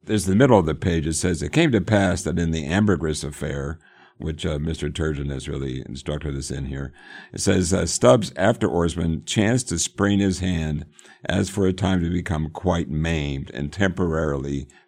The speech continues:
Pip was put in his place. The first time Stubb lowered with him, Pip evinced much nervousness, but happily for that time escaped close contact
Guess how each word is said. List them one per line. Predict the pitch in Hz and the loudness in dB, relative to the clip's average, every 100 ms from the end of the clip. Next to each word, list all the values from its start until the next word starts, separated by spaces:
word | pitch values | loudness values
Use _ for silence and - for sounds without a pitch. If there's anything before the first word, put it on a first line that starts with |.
| _ | _
Pip | - 104 82 - - _ | -2 0 0 -4 -20 _
was | - - | -10 -8
put | - 85 | -2 -2
in | 69 | -2
his | 65 64 | -6 -10
place. | - 65 - - - _ _ _ _ - - - _ | -8 -8 -8 -12 -18 _ _ _ _ -20 -20 -20 _
The | - | -8
first | - - 127 135 | 0 6 8 8
time | 117 107 95 | 4 4 2
Stubb | - 107 101 85 - | 0 2 4 2 -4
lowered | 78 92 104 104 92 - - | 2 4 6 6 4 -4 -10
with | 82 98 107 | -2 0 0
him, | 82 76 76 - | -2 -2 -4 -10
Pip | - 131 123 71 - _ - _ _ | 0 4 6 4 -6 _ -20 _ _
evinced | 78 80 101 110 117 - - | -4 0 4 4 2 -4 -2
much | 87 98 104 - | 0 2 0 0
nervousness, | 92 110 98 82 64 67 78 - - _ _ _ - - | 4 4 4 0 -6 -8 -10 -12 -18 _ _ _ -16 -4
but | 92 | -2
happily | 80 120 170 90 80 | 2 4 4 4 -2
for | 82 90 | 0 -2
that | 80 82 - | -2 -2 -4
time | 73 73 73 - | -4 -4 -6 -6
escaped | 80 - 104 104 - | -8 -4 0 0 0
close | - 98 95 95 | -4 0 2 0
contact | 98 85 78 90 85 80 - | -4 -4 -4 -2 -2 -4 -8